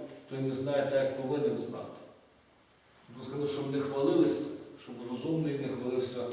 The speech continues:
розумом, мудрою мудрістю, але щоб хвалився тільки тим, що знає і розуміє Господа, що він пізнав Його силу, Його дію, Його благодать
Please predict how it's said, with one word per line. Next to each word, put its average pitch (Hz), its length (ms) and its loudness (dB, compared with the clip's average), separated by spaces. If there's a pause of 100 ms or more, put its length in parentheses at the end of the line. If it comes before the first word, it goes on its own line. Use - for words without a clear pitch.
(420)
розумом, 139 500 4
мудрою 127 440 -2
мудрістю, 135 520 -4
але 123 100 0 (320)
щоб - 140 -10
хвалився 151 400 -2
тільки 127 160 -8
тим, 147 240 -4
що 143 180 -2
знає 143 460 2
і 135 100 0
розуміє 143 460 -2 (100)
Господа, - 460 -2 (140)
що 127 160 -12
він 135 160 -4
пізнав 147 760 2 (200)
Його 123 300 -2
силу, 160 460 2
Його 127 560 0 (680)
дію, 151 260 0
Його 139 220 0
благодать 139 720 0